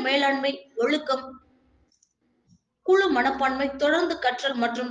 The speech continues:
குழுவாக பொறுப்புகளை ஏற்பது பற்றியும் அவர் குறிப்பிட்டார். கல்லூரி முதல்வர் முனைவர் கி சித்ரா அவர்கள் கல்லூரியின் சாதனைகளையும் பல்வேறு துறைகளிலும் மாணவியர் பெற்ற வெற்றிகளையும் குறிப்பிட்டு, கல்லூரி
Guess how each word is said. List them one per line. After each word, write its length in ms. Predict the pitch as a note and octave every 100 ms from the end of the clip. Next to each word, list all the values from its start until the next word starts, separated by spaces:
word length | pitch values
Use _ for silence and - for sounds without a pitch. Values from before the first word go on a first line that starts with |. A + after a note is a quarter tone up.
| -
குழுவாக 500 | - D#4+ F4 E4+ F4+ -
பொறுப்புகளை 480 | C#4 C#4+ - C4+ B3 B3+
ஏற்பது 280 | B3+ B3+ A3+
பற்றியும் 440 | B3 A#3 C#4+ E4+ -
அவர் 240 | A#3 A#3+ A#3
குறிப்பிட்டார். 580 | B3 A#3+ A#3+ A3+ G3 - - - _ _ _ - _
கல்லூரி 400 | F4+ F#4+ G4 G#4
முதல்வர் 460 | D4+ C#4+ D4+ D4 B3+ B3+
முனைவர் 380 | C4+ B3+ B3+ - - _ _ _ -
கி 100 | G4 F#4+ -
சித்ரா 320 | F4+ F#4+ F4+ - A#3+
அவர்கள் 340 | C4 B3+ C#4 C#4 - _ _ _ _ -
கல்லூரியின் 540 | D4+ D4+ D4+ D4 C4+ B3+
சாதனைகளையும் 640 | C#4+ C#4 C4+ C4 C#4 F4+ -
பல்வேறு 420 | D#4+ F4+ F#4+ D4+
துறைகளிலும் 640 | - C#4+ D4+ C4+ C4+ C#4 A3+
மாணவியர் 500 | C4 C4+ B3+ B3 B3
பெற்ற 260 | B3 B3+
வெற்றிகளையும் 640 | A#3+ B3 - D4 C#4+ F4 F#4+
குறிப்பிட்டு, 400 | D4 C#4 C4+ A#3 C4+
கல்லூரி 420 | C4+ D#4+ E4+